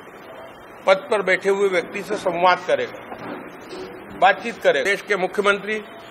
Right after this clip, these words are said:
माननीय शिवराज जी, प्रदेश के प्रदेश अध्यक्ष राकेश सिंह जी, प्रदेश के संगठन महामंत्री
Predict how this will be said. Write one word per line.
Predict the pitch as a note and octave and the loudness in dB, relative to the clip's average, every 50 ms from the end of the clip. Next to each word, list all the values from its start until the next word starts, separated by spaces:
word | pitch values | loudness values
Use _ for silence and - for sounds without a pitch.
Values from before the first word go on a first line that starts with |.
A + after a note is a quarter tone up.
| - - - | -18 -10 -2
माननीय | E3 E3 E3+ F3+ F3+ F3+ F#3 E3+ | 0 0 2 2 2 2 2 2
शिवराज | - - E3 E3 E3+ F#3 F#3+ F3+ E3+ | 0 -2 2 6 8 8 8 8 6
जी, | F#3+ G3+ G3+ - - - - - - - - - - - - - - | -2 -6 -8 -10 -12 -16 -16 -18 -18 -18 -18 -18 -18 -18 -16 -8 -4
प्रदेश | D#3+ E3 E3 F#3+ G3+ F#3+ | -2 0 2 2 2 0
के | - - G#3 G#3 G#3 G#3 F#3+ - - - - - - - | 0 2 4 4 4 4 2 0 -6 -14 -16 -18 -8 -2
प्रदेश | E3 F3 F3+ G#3 G#3 F#3 G3 | 2 4 6 6 6 6 4
अध्यक्ष | F3 F3 E3+ D#3 C#3 - - - - - - - - - - - - - - - - | 0 2 4 2 2 2 -2 -16 -16 -18 -18 -18 -16 -14 -14 -14 -14 -14 -12 -4 2
राकेश | D#3 D#3+ D#3+ - A3+ A3 - | 2 4 6 6 6 4 4
सिंह | - F#3 F3 F3 E3+ | 2 -4 -4 -4 -2
जी, | E3 E3+ E3 - - - - - - - - - - F#2 F2+ - - - - - - - - - - - - - - - - - - - - | -4 -6 -6 -8 -12 -16 -18 -18 -18 -18 -14 -10 -10 -10 -10 -10 -14 -18 -18 -18 -18 -18 -18 -18 -18 -18 -18 -18 -16 -16 -16 -16 -16 -6 0
प्रदेश | F3 E3+ E3+ E3+ G3+ G#3+ G3+ - - | 0 2 4 4 4 4 4 2 0
के | - G#3+ G#3+ G#3+ G#3 G3 - - - - - - - - - - - - - - - - - - - - - - - - - - - | 2 4 4 4 4 2 0 -6 -14 -16 -16 -16 -16 -16 -16 -16 -16 -16 -16 -16 -16 -16 -16 -16 -16 -16 -14 -12 -12 -10 -10 -4 2
संगठन | - F#3 F#3 G3+ G3 A#3 A3+ | 2 4 6 8 8 8 8
महामंत्री | G#3+ G3 F#3 F#3+ F3+ F3 D#3 C#3+ - - A#2 | 10 10 10 10 10 8 4 2 -2 -8 -10